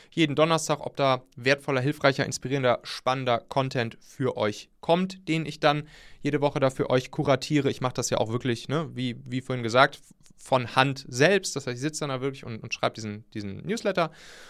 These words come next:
Und ja, dann freue ich mich darauf, euch im, im, in eurem E-Mail-Postfach sozusagen beglücken zu dürfen. machen Punkt F M slash letter, könnt ihr einfach mal draufschauen.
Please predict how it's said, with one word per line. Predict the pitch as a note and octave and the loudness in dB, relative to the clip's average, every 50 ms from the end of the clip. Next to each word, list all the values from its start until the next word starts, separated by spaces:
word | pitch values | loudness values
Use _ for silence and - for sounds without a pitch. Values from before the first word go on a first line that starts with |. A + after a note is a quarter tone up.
| - - - _ _ | -20 -20 -20 _ _
Und | - C#3 C3+ C3+ C3+ C3+ C3+ C3+ C3 C3 C3 C3 C3 B2+ B2+ B2+ B2+ B2 B2 B2 - - - - - _ _ _ _ _ | 0 2 4 6 6 6 6 6 6 6 4 4 2 0 -2 -4 -6 -6 -8 -8 -8 -8 -10 -10 -10 _ _ _ _ _
ja, | - C4 A#3+ - - _ _ _ _ | 0 0 0 0 -4 _ _ _ _
dann | - B2 - | -2 0 0
freue | - - - B2 C3 | 0 2 2 2 2
ich | D3 - | 2 0
mich | D#3+ D#3+ F3 F3+ - - - - | -2 -4 -4 -4 -8 -14 -10 -4
darauf, | - D3 C3+ C3+ C#3 C#3 C#3 - - - - _ | -2 0 4 6 6 6 4 0 -8 -20 -10 _
euch | C3 B2 B2 B2+ C3 B2+ - - - _ _ _ _ _ _ _ | 2 4 4 4 2 0 -6 -12 -20 _ _ _ _ _ _ _
im, | C#3+ C#3 C#3 C3 B2+ C3 C3 _ _ _ _ _ _ _ _ _ _ _ _ _ _ _ _ _ _ | -4 -2 -2 -2 -4 -8 -10 _ _ _ _ _ _ _ _ _ _ _ _ _ _ _ _ _ _
im, | - D3 C#3+ C3+ C3+ - | -4 -2 -2 -2 0 2
in | - F3 F#3+ F3 | 2 4 4 6
eurem | E3+ D#3+ E3+ D3 D#3 - | 4 4 4 2 -2 0
E-Mail-Postfach | - D#3+ G3 F#3 E3 E3+ E3 E3 F3 D#3 D3+ - - C#3+ C#3+ B2+ | 2 2 4 6 6 4 4 4 2 0 0 0 0 -2 0 0
sozusagen | D3 D3+ D3 - C3+ C3+ C3 C3 B2+ A2+ | -2 -4 -4 -4 -2 -2 -2 -2 -2 -4
beglücken | A#2 B2 E3+ A3 A3 G#3+ G#3 G3+ - - - | 0 2 2 2 2 -2 -4 -4 -6 -10 -6
zu | - - - F#3+ F#3+ G3+ F#3+ - | -2 0 0 0 0 -2 -6 -10
dürfen. | C3 B2 C3 E3+ F#3+ G#3 G3+ - G3 F3+ F3 F3+ - - - - - - - | -4 2 4 4 4 4 2 0 -2 -2 -2 -2 -8 -14 -20 -20 -20 -8 -6
machen | C3+ C#3+ - E3 D3+ | -6 -4 -4 -6 -8
Punkt | - D3 C3 | -8 -8 -8
F | - - - | -8 -8 -6
M | - C3 C3+ C3+ - | -6 -8 -6 -6 -6
slash | - - - A2 A2 - - | -6 -4 -2 -4 -4 -2 -2
letter, | B2+ C#3 D#3 - C#3+ | -2 -2 -2 -2 -4
könnt | - - A#2+ B2 | -4 -4 -4 -6
ihr | |
einfach | - - - A2+ | -6 -6 -8 -8
mal | G#2 | -6
draufschauen. | - - B2+ D3+ - - D3 C3 C3 C3 | 0 2 2 2 2 2 2 2 2 0